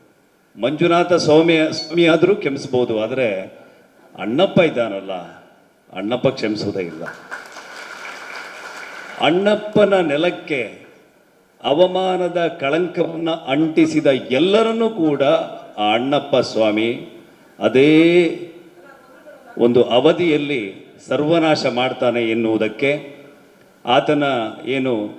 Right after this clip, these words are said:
ರುದ್ರ ತಾಂಡವ, ಶಿವನ ತಾಂಡವವನ್ನು ನೋಡಿದಿರಿ ನೀವು, ಅದರ ಏನು ರಕ್ಷಕ ಕ್ಷೇತ್ರಪಾಲನ ಆ ತಾಂಡವವನ್ನ ಆತ ತೋರಿಸ್ಲಿಕ್ಕೆ ಶುರು ಮಾಡಾಗಿದೆ. ನಿಮಗೆ ಒಂದು ವಿಷಯವನ್ನು ಹೇಳ್ಬೇಕು ನಾನು.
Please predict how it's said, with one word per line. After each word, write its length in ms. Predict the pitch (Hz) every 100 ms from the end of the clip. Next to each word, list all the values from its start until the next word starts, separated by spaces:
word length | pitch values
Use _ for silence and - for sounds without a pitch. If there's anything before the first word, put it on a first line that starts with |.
| - 110
ರುದ್ರ 340 | 139 151 185
ತಾಂಡವ, 760 | 175 165 156 147 127 117 117 - -
ಶಿವನ 460 | 127 139 135 131 123
ತಾಂಡವವನ್ನು 920 | 120 127 135 135 123 123 120 120 120
ನೋಡಿದಿರಿ 500 | 117 160 156 147 127
ನೀವು, 580 | 113 110 147 180 - - - - _ _ _ -
ಅದರ 240 | 143 151 147 131 123 123
ಏನು 320 | 131 135 131
ರಕ್ಷಕ 420 | 123 - 190 180 139 113 -
ಕ್ಷೇತ್ರಪಾಲನ 840 | 156 147 - 160 147 139 135 123
ಆ 360 | 120 110 117 113
ತಾಂಡವವನ್ನ 840 | - 123 139 139 123 117 120 143 113 95 - - - _ -
ಆತ 240 | 110 - 113 92 - - - - - -
ತೋರಿಸ್ಲಿಕ್ಕೆ 520 | 131 143 - 131 -
ಶುರು 220 | 131 151
ಮಾಡಾಗಿದೆ. 720 | 120 123 127 127 127 107 90 - - - - _ -
ನಿಮಗೆ 580 | 156 170 165 151 131 107 - - - _ _ _ _ _ _ _ -
ಒಂದು 160 | 147 143
ವಿಷಯವನ್ನು 460 | 147 160 143 139
ಹೇಳ್ಬೇಕು 400 | 123 117 101 101
ನಾನು. 340 | 95 85 -